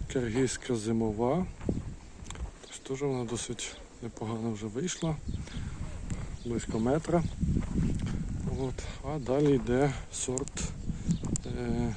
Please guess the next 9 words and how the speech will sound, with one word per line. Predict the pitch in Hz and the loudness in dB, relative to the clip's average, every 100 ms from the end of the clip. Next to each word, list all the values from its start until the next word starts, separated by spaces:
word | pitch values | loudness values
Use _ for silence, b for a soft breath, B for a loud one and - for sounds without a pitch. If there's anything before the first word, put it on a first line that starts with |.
| - | -2
Дельбараю. | 113 135 117 135 139 123 110 107 98 - - - | 6 6 8 8 8 8 6 2 -4 -6 -4 4
Рікс. | 180 123 - - - - B B B B B - | 6 6 4 -4 -4 -10 B B B B B -8
Рікс, | 127 180 - | -2 -2 -2
сніжинка, | 120 110 123 160 131 107 | -4 0 2 2 2 -4
багато | 104 110 - | -6 -6 -2
назв | 110 127 - | 0 0 0
має, | 110 117 104 87 - B B B B B B - | 2 2 2 -4 -16 B B B B B B -16
по-різному | - 120 107 117 107 - | -8 -8 -4 -6 -6 -4
кажуть. | 117 107 107 | -4 -4 -6